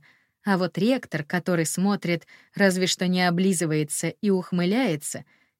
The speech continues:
и глаза у него не особо добрые. Вот где страшно-то. «Ты будешь командовать женским десятком». «За что?» Вопль, который вырвался у Эдгарда, мог бы тронуть и более жестокое сердце.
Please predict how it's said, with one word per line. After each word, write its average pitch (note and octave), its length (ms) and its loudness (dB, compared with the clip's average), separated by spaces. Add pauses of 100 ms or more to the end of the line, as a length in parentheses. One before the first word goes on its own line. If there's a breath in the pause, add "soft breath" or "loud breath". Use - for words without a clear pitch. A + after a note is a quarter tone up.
и F#3+ 160 0
глаза D3+ 480 0
у B3 80 4
него B3+ 240 4
не A#3 180 4
особо G#3+ 400 2
добрые. F3+ 600 0 (1000)
Вот G3 320 -2
где A3+ 240 0
страшно-то. D#3 880 -2 (1400)
«Ты C4+ 140 4
будешь F#3 300 0
командовать G#3 680 2
женским F#3 520 0
десятком». C#3+ 680 -6 (920)
«За F3 240 -2
что?» E4+ 720 4 (1160)
Вопль, F#3+ 400 -2
который F3+ 420 -2
вырвался F3+ 600 -2
у G3 100 -4
Эдгарда, F3+ 540 0
мог F3+ 220 -2
бы E3+ 100 -2
тронуть G3+ 440 0
и A#3+ 60 0
более A3 380 2
жестокое D3+ 600 -4
сердце. - 580 -8